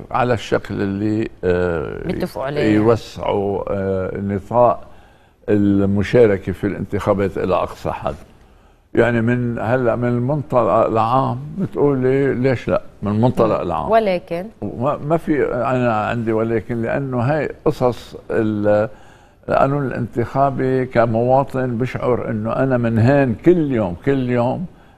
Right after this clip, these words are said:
Speaker 1: بإنه هالبحث محصور فقط بالنواب اللي مصلحتهم يضلوا.
Speaker 2: مم.
Speaker 1: ليش ما جبنا هيئة من الحكماء يجعلوا ي-، يوضعوا، آه، آه، مشروع قانون
Speaker 2: ف-، في
Speaker 1: انتخابي؟
Speaker 2: مشاريع عدة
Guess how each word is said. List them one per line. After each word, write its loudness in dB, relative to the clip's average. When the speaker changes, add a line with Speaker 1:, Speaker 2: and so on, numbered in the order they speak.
Speaker 1:
بإنه 2
هالبحث -2
محصور 0
فقط 2
بالنواب 0
اللي 4
مصلحتهم 0
يضلوا. 2
Speaker 2:
مم. -12
Speaker 1:
ليش 2
ما 0
جبنا 0
هيئة 2
من -2
الحكماء -2
يجعلوا 0
ي-، 0
يوضعوا، 2
آه، 0
آه، -4
مشروع 2
قانون 0
Speaker 2:
ف-، -6
في 4
Speaker 1:
انتخابي؟ 2
Speaker 2:
مشاريع 2
عدة -2